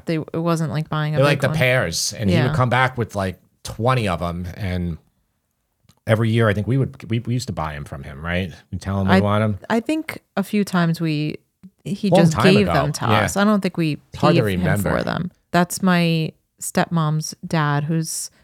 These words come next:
Speaker 1: sadly no longer with us. He was,
Speaker 2: Yeah.
Speaker 1: he was almost ninety-nine, I think,
Speaker 2: Yeah,
Speaker 1: when
Speaker 2: he's
Speaker 1: he
Speaker 2: ninety-nine,
Speaker 1: passed.
Speaker 2: and he's, you know, he's the one we talk about who, who moved here.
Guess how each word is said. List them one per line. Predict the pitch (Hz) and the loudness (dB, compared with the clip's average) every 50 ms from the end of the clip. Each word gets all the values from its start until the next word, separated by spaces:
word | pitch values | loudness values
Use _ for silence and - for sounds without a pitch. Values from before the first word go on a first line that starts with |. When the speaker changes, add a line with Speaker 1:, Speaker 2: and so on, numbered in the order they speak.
| _ _ _ | _ _ _
Speaker 1:
sadly | - - - 170 170 170 165 | -6 -4 -4 -2 0 0 0
no | 160 165 160 | 0 0 0
longer | 160 160 156 156 160 156 | 0 0 0 0 0 -2
with | 151 160 160 156 - | 0 -2 -2 -2 -4
us. | 151 156 156 - - | -4 -6 -6 -6 -6
He | 185 | -4
was, | 180 180 165 95 | -2 0 0 0
Speaker 2:
Yeah. | 73 - - - _ _ _ _ _ _ _ | -2 -4 -8 -14 _ _ _ _ _ _ _
Speaker 1:
he | - 214 | 0 0
was | 196 175 | 2 2
almost | 202 240 208 165 - - - - - - - _ _ _ - | 2 2 2 0 0 -2 -8 -12 -14 -16 -16 _ _ _ -12
ninety-nine, | 214 196 196 170 175 185 180 165 156 156 156 175 196 208 180 156 | -8 -4 -2 0 2 2 2 2 2 2 2 2 2 2 2 2
I | 156 160 | 2 0
think, | 165 175 165 160 160 - - - | 0 0 0 -2 -2 -4 -4 -2
Speaker 2:
Yeah, | 104 95 87 78 80 80 - | 0 2 2 2 0 -2 -2
Speaker 1:
when | - | 2
Speaker 2:
he's | 123 156 | 4 4
Speaker 1:
he | 165 - | 6 6
Speaker 2:
ninety-nine, | 139 135 131 - - 113 110 110 107 107 107 107 | 6 6 6 6 4 4 4 4 4 4 2 2
Speaker 1:
passed. | |
Speaker 2:
and | 107 98 | 2 2
he's, | 107 135 135 127 135 | 2 2 2 2 2
you | 135 131 | 2 2
know, | 113 | 4
he's | 113 131 123 | 4 4 4
the | 123 | 2
one | 123 120 | 2 2
we | 113 104 | 2 2
talk | - 110 107 90 | 2 0 0 0
about | 87 98 92 90 85 | 0 0 0 0 0
who, | 92 104 98 98 | 0 -2 -2 -2
who | 90 - 107 107 | -4 -2 -2 0
moved | 101 104 107 104 101 - - | 2 2 2 2 2 0 -2
here. | 95 95 95 92 90 87 78 | -2 0 0 0 0 -2 -4